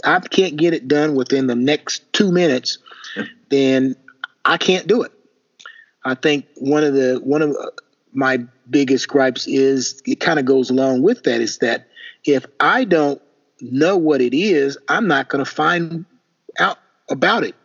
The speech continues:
Speaker 1: you know, for
Speaker 2: Right.
Speaker 1: the young generation.
Speaker 2: Right.
Speaker 1: Uh, if I have to search for something more than, uh, a minute and a half, then I can't do it.
Speaker 2: Right.
Speaker 1: And so I think, this is from my experience, you know, I'm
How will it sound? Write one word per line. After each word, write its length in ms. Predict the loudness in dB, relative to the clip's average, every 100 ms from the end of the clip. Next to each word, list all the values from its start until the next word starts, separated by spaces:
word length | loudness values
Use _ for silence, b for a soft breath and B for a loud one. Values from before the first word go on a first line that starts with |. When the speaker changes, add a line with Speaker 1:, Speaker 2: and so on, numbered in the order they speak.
| _ _ -6
Speaker 1:
you 140 | -2
know, 100 | 0
for 80 | 0
Speaker 2:
Right. 80 | 0
Speaker 1:
the 60 |
young 180 | -2 -2
generation. 580 | -2 0 0 0 -4 -14 _ _ _ _ _ _ -6
Speaker 2:
Right. 300 | -2 0 0
Speaker 1:
Uh, 300 | 0 -2 -2
if 200 | -2 0
I 140 | 0 2
have 300 | 0 -2 -2
to 160 | -2
search 480 | -2 -4 0 -2 -4
for 160 | -8 -6
something 500 | -4 -4 -4 -4 0
more 300 | 2 2 0
than, 380 | 0 0 -2 -6 B B B B -6
uh, 160 | -2 0
a 100 | 2
minute 260 | 2 2
and 100 | 0
a 60 | -2
half, 480 | -2 0 -2 -4 -10 B B B -4
then 380 | 0 2 0 -2 -8 -10 -12 _
I 160 | -4 -2
can't 280 | -2 -2 2
do 180 | 0 0
it. 80 | -6 _ _ _ -8
Speaker 2:
Right. 220 | -2 0
Speaker 1:
And 100 | -2
so 320 | 0 0 0
I 180 | 0 -2
think, 640 | -2 0 2 0 -4 -14 -18 _ _
this 220 | -4 -4 -4
is 40 |
from 200 | -4 -2
my 180 | 0 0
experience, 580 | -4 -6 -4 -2 -4 -2
you 140 | -2
know, 80 | -2
I'm 160 | -4